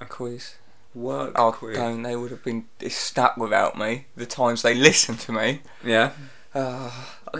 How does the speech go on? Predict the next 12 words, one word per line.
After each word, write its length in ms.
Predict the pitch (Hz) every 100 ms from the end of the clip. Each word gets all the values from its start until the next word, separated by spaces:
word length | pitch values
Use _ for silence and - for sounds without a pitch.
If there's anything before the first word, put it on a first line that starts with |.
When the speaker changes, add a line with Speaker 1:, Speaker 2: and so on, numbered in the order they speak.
| -
Speaker 1:
yeah. 280 | 143 135 131
Speaker 2:
Did 140 | 127
you 80 | 147
win? 200 | 165 262 - - - - - - -
Speaker 1:
No, 500 | 127 131 127 117 117
came, 340 | - 127 120
like, 240 | 117 117 - -
mid-table, 640 | 120 117 - 117 117 113
I 20 |
think. 360 | 113 127 127 - -
Speaker 2:
Mid-table. 880 | 95 95 - - 87 92 92 90 85
Speaker 1:
Mid-table. 760 | 127 135 - 139 123 120 -